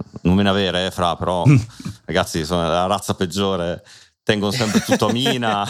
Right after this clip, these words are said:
Speaker 1: <laughs> e, e vogliono
Speaker 2: I-
Speaker 1: sentire solo loro. Beh, però, eh, no, ne ho avuto la riprova perché lui mi diceva: "Io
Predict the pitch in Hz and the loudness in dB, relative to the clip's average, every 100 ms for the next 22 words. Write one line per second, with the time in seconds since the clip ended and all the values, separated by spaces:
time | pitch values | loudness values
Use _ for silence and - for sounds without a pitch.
0 | - - - - 104 104 92 - 107 90 | -8 -14 -20 -8 -4 -2 -4 -4 -4 -2
1 | 104 110 95 101 110 107 113 104 101 107 | -2 0 0 -2 -2 -2 -2 -2 0 -2
2 | 107 85 - - - - 82 71 - - | -4 -6 -14 -20 -16 -8 -6 -8 -12 -20
3 | - _ 117 101 87 - - - - - | -20 _ 2 2 0 -4 -20 -20 -20 -20
4 | _ _ _ _ 110 - 131 120 120 143 | _ _ _ _ -2 0 0 0 0 -2
5 | 151 151 143 135 160 110 113 117 110 98 | -2 -2 0 -2 -2 -2 -2 -2 -2 -2
6 | 107 92 85 - 160 143 - _ | -2 0 -2 -2 -2 -2 -6 _